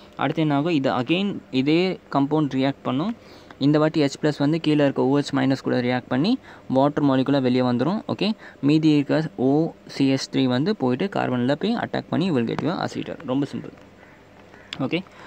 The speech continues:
so மெக்கானிசமும் சொல்லிட்டேன், டைரக்டா எப்படி பார்க்குறதுன்னு சொல்லிட்டேன். ஓகே,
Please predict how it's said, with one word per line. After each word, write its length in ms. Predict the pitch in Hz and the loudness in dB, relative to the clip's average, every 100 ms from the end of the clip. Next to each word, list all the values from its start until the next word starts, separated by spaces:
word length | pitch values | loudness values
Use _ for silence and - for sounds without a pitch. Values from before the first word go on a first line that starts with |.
| - | -10
so 80 | - 123 | -4 -2
மெக்கானிசமும் 520 | 120 143 139 156 151 | 0 2 4 2 4
சொல்லிட்டேன், 360 | 147 139 156 196 - 120 | 2 2 0 -4 -6 -4
டைரக்டா 320 | 113 120 139 127 | -4 -2 -2 -2
எப்படி 140 | 131 123 | -2 -2
பார்க்குறதுன்னு 520 | 120 127 123 127 - | -2 -2 0 0 0
சொல்லிட்டேன். 360 | 113 113 131 170 - - | -2 -2 -4 -6 -8 -8
ஓகே, 160 | - | -6